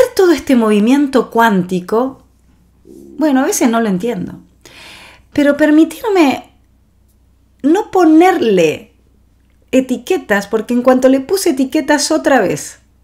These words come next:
vuelvo a crear o un síntoma, o a crear en eso que, que, que, que, que, que, que enfoco. Y si voy a poner el foco en algo, ponerle conciencia a ese foco,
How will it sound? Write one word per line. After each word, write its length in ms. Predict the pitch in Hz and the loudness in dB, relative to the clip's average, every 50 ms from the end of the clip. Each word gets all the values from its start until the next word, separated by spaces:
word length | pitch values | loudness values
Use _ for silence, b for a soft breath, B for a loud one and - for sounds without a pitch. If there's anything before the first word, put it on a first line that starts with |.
| _ _ _ _ _ - | _ _ _ _ _ 0
vuelvo 240 | 254 277 277 294 294 | 0 0 2 0 -2
a 100 | 285 285 | -4 -4
crear 540 | - - 226 220 220 247 262 269 - b b b b b b b | -4 -2 0 0 2 0 0 -2 -6 b b b b b b b
o 140 | - 202 | -4 -4
un 180 | 196 196 196 190 | -2 -2 -2 -2
síntoma, 840 | 185 - 320 311 285 254 262 240 226 226 226 214 214 214 220 - B B B B B B | -2 0 2 2 2 2 0 0 0 0 -2 -4 -4 -6 -10 -16 B B B B B B
o 100 | 208 240 | 2 2
a 140 | 247 240 - | 2 2 2
crear 580 | 240 233 233 233 233 240 233 247 - - - _ _ - - - - - - | 0 2 4 4 2 2 0 -2 -6 -10 -16 _ _ -20 -20 -14 -10 -8 -6
en 140 | 233 - - | -6 -4 -4
eso 320 | 381 339 - - 220 208 - | -4 -4 -2 -2 -4 -4 -2
que, 260 | 208 196 185 170 - | -4 -4 -4 -6 -10
que, 160 | - 180 175 | -12 -12 -12
que, 240 | - - 214 - - | -10 -12 -12 -12 -12
que, 180 | - 175 151 | -10 -10 -10
que, 300 | - - 165 165 - _ _ _ | -8 -10 -12 -12 -14 _ _ _
que, 240 | - - 165 - - | -10 -10 -10 -10 -6
que 100 | - 185 180 | -4 -2 -2
enfoco. 600 | 190 185 - - - 285 - - - - - - B B B B B B B B B B B B B B B B B B _ _ _ _ _ _ - | -2 -2 -4 -4 -4 -4 -4 -4 -6 -8 -8 -8 B B B B B B B B B B B B B B B B B B _ _ _ _ _ _ -4
Y 80 | 311 | 0
si 120 | - - 349 | 2 4 6
voy 120 | 392 494 | 8 8
a 200 | 554 539 539 - | 8 6 6 4
poner 460 | - 262 247 254 269 269 254 202 - - | 4 4 4 6 4 4 2 0 0 2
el 160 | 226 233 220 | 2 2 2
foco 300 | - - 302 - - 233 | 0 -2 -2 0 0 0
en 140 | 214 226 262 | 0 0 0
algo, 260 | 302 349 320 320 254 | -2 -2 -2 -2 0
ponerle 380 | 262 247 277 311 330 339 311 - | 0 0 2 2 2 0 0 0
conciencia 960 | - 220 214 214 208 - - 320 330 277 220 180 - - 160 143 147 170 - | -2 -4 -4 -2 -2 0 0 2 2 2 0 -2 -4 -6 -8 -8 -10 -10 -6
a 140 | 180 175 165 | -4 -4 -4
ese 240 | 160 160 - 156 147 | -4 -6 -8 -12 -12
foco, 460 | - - 139 135 - - 107 - | -12 -12 -12 -12 -12 -14 -16 -18